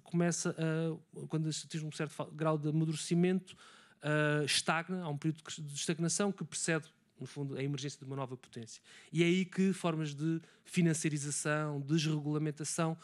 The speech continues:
tendem a emergir. Eu creio que este quadro conceptual nos permite olhar para o século vinte de uma perspectiva longa, permite relativizar um pouco o que foram os desenvolvimentos e, e transformações da economia mundial na segunda metade do século vinte e no início do século vinte e um e permite-nos talvez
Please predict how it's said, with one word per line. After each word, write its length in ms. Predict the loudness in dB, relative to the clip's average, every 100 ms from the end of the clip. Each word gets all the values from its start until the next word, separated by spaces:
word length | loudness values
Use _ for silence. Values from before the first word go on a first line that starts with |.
| -16 -20 _
tendem 340 | 2 4 4
a 20 |
emergir. 460 | 2 0 -2 -6 -8 -4
Eu 120 | -4
creio 300 | -4 -2 0
que 80 | 2
este 120 | 0
quadro 300 | 2 0 0
conceptual 640 | -4 -4 -4 -6 0 0 2
nos 140 | -2
permite 360 | -4 0 0 0
olhar 440 | 0 2 0 -4 -16 -20 -20 _
para 140 | 0
o 40 | 2
século 360 | 2 -2 -4
vinte 380 | -2 2 2 2
de 60 | -2
uma 100 | -2
perspectiva 540 | -4 -10 -10 -10 -14 -16 _ _
longa, 540 | -10 0 2 2 0 -6 _ _ _ 0
permite 300 | 2 2 0
relativizar 640 | -2 -2 -2 0 0 0
um 80 | -2
pouco 360 | -2 -4 -2 -12
o 40 |
que 80 | -10
foram 400 | -8 -6 -8 -10
os 360 | -10 -8 -10 -14
desenvolvimentos 800 | -8 -6 -4 -2 0 -2 -6 -12
e, 180 | -12 -12
e 80 | -14
transformações 520 | -10 -8 -8 -6 -4
da 60 | -4
economia 320 | -4 0 0
mundial 500 | 0 0 2 0 -2 -8 -20 -20 _
na 80 | -4
segunda 240 | 0 2
metade 300 | 2 0 0
do 40 |
século 280 | -2 -6 -2
vinte 220 | -2 0
e 20 | 2
no 80 |
início 240 | 0 0 -4
do 80 | -6
século 260 | -6 -2
vinte 200 | -2 2
e 40 | 2
um 80 |
e 40 | 2
permite-nos 420 | 2 2 2 0
talvez 380 | 0 0 0